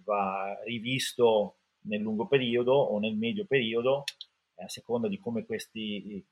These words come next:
come sette sette sette Group vuole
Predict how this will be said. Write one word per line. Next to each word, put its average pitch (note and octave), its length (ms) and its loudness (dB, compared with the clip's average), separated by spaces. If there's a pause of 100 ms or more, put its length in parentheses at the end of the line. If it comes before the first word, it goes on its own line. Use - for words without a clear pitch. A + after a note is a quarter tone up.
come G2+ 520 -4
sette - 280 -4
sette A2 220 -6
sette G#2+ 300 -6
Group B2 240 -2
vuole G#2 640 2